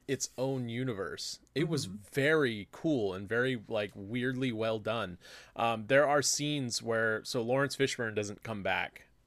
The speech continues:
Speaker 1: as Morpheus, but there is a
Speaker 2: Mm-hmm.
Speaker 1: character named Morpheus in the movie. And there's a scene where it's a similar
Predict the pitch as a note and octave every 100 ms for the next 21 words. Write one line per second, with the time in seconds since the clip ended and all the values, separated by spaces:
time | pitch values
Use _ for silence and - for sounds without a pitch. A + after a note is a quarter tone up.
0 | _ - F#2+ F#2+ G2 G2 - F#2 F2+ -
1 | F#2+ - G2+ G2 F#2 D#2+ G2+ F2+ G2 F#2+
2 | F#2+ F#2 F#2+ F#2 F#2 F2+ F#2 F#2 - -
3 | G2 F2+ F2 - G2 G2 G#2+ F2 F2 F2
4 | - - - - - G2 G#2 G2 F2+ -
5 | - B2+ B2 A2+ - C#3+ B2+ A2 G#2+ G#2
6 | - - C#3+ C#3+ A#2+ G2 F2